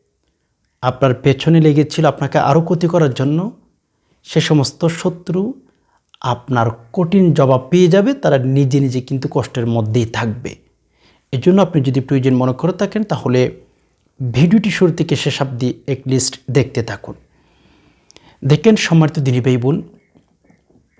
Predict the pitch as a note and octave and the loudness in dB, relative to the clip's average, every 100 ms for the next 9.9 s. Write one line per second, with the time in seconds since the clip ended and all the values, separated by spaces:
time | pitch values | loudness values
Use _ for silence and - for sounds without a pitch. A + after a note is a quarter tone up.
0 | _ _ - B2+ D3+ E3+ D#3+ D3+ - - | _ _ -2 2 4 2 2 0 0 0
1 | E3+ D3+ C#3 C#3 - - D3 C#3 C#3 C3 | 2 2 0 0 -2 -2 -2 0 0 2
2 | B2 A#2+ C3 C3 - _ _ _ B2+ A2+ | 2 0 -2 -4 -12 _ _ _ -6 -4
3 | - E3+ - F#3 F3+ F3 C3 D3 C#3+ B2+ | -4 -4 -2 2 2 2 0 0 2 0
4 | A2+ C3+ - D#3 D3 D3+ C#3 - B2 C3 | -2 -6 -6 -2 -2 0 -2 -2 0 0
5 | C#3 B2+ B2 B2 D3+ D#3+ D3+ C3 B2 E3+ | 0 0 0 2 0 2 2 2 0 -2
6 | A#3 - _ _ _ _ _ _ _ _ | -4 -10 _ _ _ _ _ _ _ _
7 | _ _ - A2+ - - _ - C#3+ D#3+ | _ _ -4 -2 -2 -6 _ -2 0 0
8 | G#3 - G3+ G3+ D3 - E3+ C#3+ C3+ C#3+ | -2 0 -2 0 -2 0 2 2 2 0
9 | C#3+ E3+ E3 B2+ C3 B2+ C#3+ A3+ | 0 -2 0 0 0 0 -4 -4